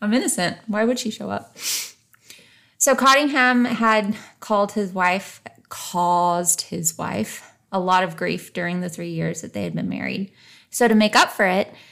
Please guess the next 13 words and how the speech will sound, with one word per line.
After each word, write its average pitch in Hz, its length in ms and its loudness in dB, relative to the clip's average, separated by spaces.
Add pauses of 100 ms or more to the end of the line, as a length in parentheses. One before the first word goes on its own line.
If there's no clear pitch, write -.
(300)
he 226 580 0 (560)
basically 196 440 0
bought 185 440 2 (200)
his 196 200 -6
wife 190 260 -2
and 208 120 2
new 196 120 2
baby 170 420 -2
a 214 80 -2
nice 175 400 -2
three-bedroom 185 680 -4
home 185 400 -2
in, 190 300 -4